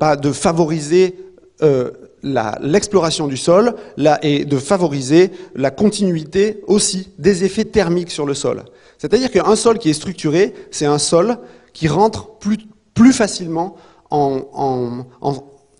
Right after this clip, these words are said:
en lien avec, euh, avec, euh, le climat et l'environnement. La tête au soleil. La tête au soleil, croissance des rameaux, croissance des rameaux en quête de lumière.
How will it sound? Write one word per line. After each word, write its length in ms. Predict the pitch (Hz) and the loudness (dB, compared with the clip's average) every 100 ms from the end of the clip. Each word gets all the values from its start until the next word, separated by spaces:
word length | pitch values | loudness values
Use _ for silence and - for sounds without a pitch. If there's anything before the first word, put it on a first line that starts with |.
| _ _ | _ _
en 120 | 143 | -2
lien 420 | 160 156 190 202 - | 0 4 4 2 -2
avec, 340 | 139 151 147 | -4 -4 -4
euh, 240 | 147 135 - | -2 -2 -2
avec, 340 | 127 147 151 | -2 -2 0
euh, 220 | 139 127 120 | 0 0 2
le 140 | 139 | 0
climat 320 | 147 139 147 | 0 0 2
et 20 | 135 | 2
l'environnement. 540 | 127 120 113 110 107 - _ _ _ - - - - _ _ _ _ _ _ - _ _ _ _ _ _ | 0 -2 -8 -10 -12 -18 _ _ _ -20 -20 -20 -20 _ _ _ _ _ _ -20 _ _ _ _ _ _
La 120 | - | -2
tête 240 | 196 285 269 | 0 0 -2
au 40 | |
soleil. 440 | - 202 190 151 110 - - | 0 2 2 0 -6 -16 -14
La 120 | 151 170 | -8 -2
tête 180 | 233 | 0
au 40 | 220 | 0
soleil, 380 | 233 240 262 208 | 0 2 0 -2
croissance 460 | 247 247 277 220 | -2 0 0 0
des 120 | 170 | 2
rameaux, 440 | 165 190 202 285 - - _ _ _ - _ _ _ _ | 2 2 0 -2 -4 -18 _ _ _ -20 _ _ _ _
croissance 340 | - 247 254 | -4 -4 -2
des 100 | 190 | -2
rameaux 240 | 196 208 240 | 0 4 4
en 60 | |
quête 220 | 202 214 165 | 2 0 0
de 80 | |
lumière. 580 | 180 170 143 123 120 - | 0 0 -2 -2 -6 -12